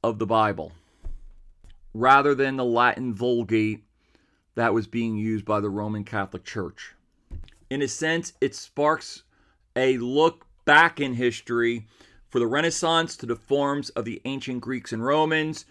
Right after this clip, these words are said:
for the Reformation to the early Christian church. And as the Ottomans now controlled the trade routes to Asia, countries like Portugal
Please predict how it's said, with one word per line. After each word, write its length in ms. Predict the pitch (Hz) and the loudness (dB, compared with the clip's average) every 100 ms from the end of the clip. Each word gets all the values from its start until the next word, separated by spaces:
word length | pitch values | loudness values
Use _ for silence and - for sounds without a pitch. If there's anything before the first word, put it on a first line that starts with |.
| _ _ | _ _
for 120 | 123 | -2
the 80 | 120 | 0
Reformation 960 | 139 139 139 135 143 143 143 143 139 - _ - - | 0 0 -2 0 0 -2 -4 -4 -8 -14 _ -20 -8
to 140 | - | -4
the 180 | 135 143 | -4 0
early 380 | 127 127 120 117 | 2 2 2 0
Christian 480 | - 120 113 117 110 | -2 -4 -4 -6 -6
church. 480 | 113 95 - - - - - - - - _ - - - _ - - _ _ | -4 -4 -6 -14 -18 -18 -16 -18 -20 -20 _ -16 -14 -16 _ -20 -20 _ _
And 140 | 135 | -2
as 220 | 147 147 143 | 2 2 0
the 280 | 147 147 - | -4 -6 0
Ottomans 560 | 135 156 170 170 160 117 | 6 6 6 2 -4 -4
now 320 | 139 143 151 | 2 2 2
controlled 800 | - 147 - 143 143 147 147 - | -2 -8 -6 2 4 4 2 0
the 100 | 127 | -2
trade 580 | - - 143 147 160 | -4 -8 -2 0 0
routes 580 | 139 143 151 147 - - _ _ _ _ | -2 0 0 0 -6 -18 _ _ _ _
to 220 | - - | -4 0
Asia, 580 | 151 180 175 196 185 190 _ _ _ _ _ _ _ _ _ _ _ _ _ | 2 0 2 2 2 0 _ _ _ _ _ _ _ _ _ _ _ _ _
countries 460 | - 143 156 160 143 | -2 -2 0 0 0
like 220 | 135 - | -2 -2
Portugal 760 | - 151 165 175 175 175 180 | 0 0 2 -2 0 0 -2